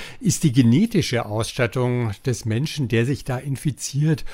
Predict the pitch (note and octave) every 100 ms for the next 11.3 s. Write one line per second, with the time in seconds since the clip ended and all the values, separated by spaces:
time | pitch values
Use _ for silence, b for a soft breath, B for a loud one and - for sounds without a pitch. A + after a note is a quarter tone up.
0 | B B - C3+ C3 - - - A#2+ -
1 | - D3+ F3 E3 D#3 - - C#3 - C#3
2 | E3 A3+ - - G#2+ G2+ G#2+ - B2+ G#2+
3 | A#2 B2 A#2+ B2+ D#3 - C#3+ A2+ A#2+ A#2+
4 | - B2 A#2+ A#2 - B B - C#3 D#3+
5 | C3 - A#2 B2 A2+ A#2 A2 F#2 G#2+ C#3+
6 | - A2+ G#2+ C#3 - A#2+ A#2 B2 C#3 A#2+
7 | A#2 - - E3+ G#3+ - C3 - D3+ -
8 | E3 C#3+ - B B B2 A#2+ - A2 C3+
9 | - A#2 A#2 A2+ A2+ A2+ G#2 G2+ G#2 -
10 | A2+ - G#2+ A#2 - C#3+ A2 G2 - -
11 | - C3